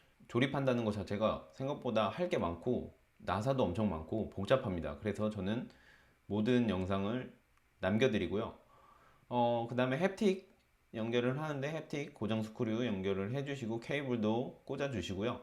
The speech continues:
그 다음에 필요한 나사들 추가적으로 넣어주시면 됩니다.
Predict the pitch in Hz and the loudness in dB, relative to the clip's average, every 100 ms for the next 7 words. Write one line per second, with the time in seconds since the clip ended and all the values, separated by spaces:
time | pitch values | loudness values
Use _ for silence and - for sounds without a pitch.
0 | - - _ - 117 120 113 117 117 117 | -14 -20 _ -10 -8 -2 0 0 0 0
1 | 113 117 - _ _ _ _ _ _ _ | -2 -6 -14 _ _ _ _ _ _ _
2 | _ _ - 151 143 147 156 160 92 92 | _ _ -8 -2 0 2 0 2 2 2
3 | 104 87 87 120 - 135 143 131 120 113 | 2 0 0 -4 -6 -2 0 2 0 0
4 | 123 139 - 90 95 120 120 113 117 104 | -2 -2 -4 0 2 2 2 -2 0 0
5 | 82 80 73 | -2 -6 -8